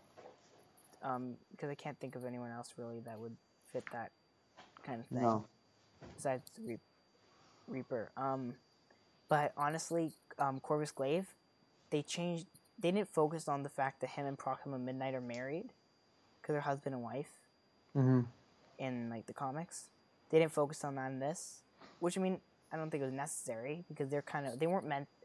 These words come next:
Speaker 1: they weren't there to do anything except, um, provide exposition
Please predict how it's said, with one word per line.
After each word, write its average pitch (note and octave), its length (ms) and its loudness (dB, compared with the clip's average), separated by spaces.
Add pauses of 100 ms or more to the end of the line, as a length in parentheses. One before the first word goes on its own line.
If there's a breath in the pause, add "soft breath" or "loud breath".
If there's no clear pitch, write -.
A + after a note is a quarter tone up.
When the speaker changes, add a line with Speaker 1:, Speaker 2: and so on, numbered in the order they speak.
(320 soft breath)
Speaker 1:
they F3 100 4
weren't F#3 360 2
there D3 300 4
to - 180 -2
do C#3 220 -2
anything D3 320 0
except, - 400 -2 (640)
um, B2+ 220 0
provide C#3+ 400 4
exposition D3 800 0